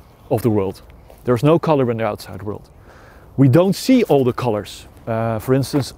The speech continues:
other animals see different colors than us. We can't see infrared. Other animals can see infrared. Um, this means that we only sample a very limited part of the visual world, of the physical world.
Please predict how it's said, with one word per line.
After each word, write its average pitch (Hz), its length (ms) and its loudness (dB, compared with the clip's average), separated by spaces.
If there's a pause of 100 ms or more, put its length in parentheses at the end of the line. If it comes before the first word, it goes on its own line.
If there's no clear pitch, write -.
(100)
other 139 180 2
animals 135 640 0 (460)
see 139 480 2 (580)
different 165 320 2
colors 139 380 -2 (120)
than 127 360 -2
us. - 320 -4 (200)
We 135 160 4
can't 151 300 -2
see 143 220 -2
infrared. 139 520 0 (480)
Other 135 200 2
animals 131 340 -2
can 175 300 -4
see - 260 -8
infrared. 98 440 -10 (760)
Um, 104 440 -8
this 123 180 0
means 165 380 4
that 120 200 2
we 123 140 2
only 147 460 2 (260)
sample 139 560 0
a 123 40 0
very 139 260 2
limited 151 480 0
part 123 320 -2
of 117 160 -6
the 110 160 -6 (100)
visual 110 400 0
world, 110 320 2
of 104 80 -4
the 117 60 -6
physical 139 420 -2
world. 92 300 -14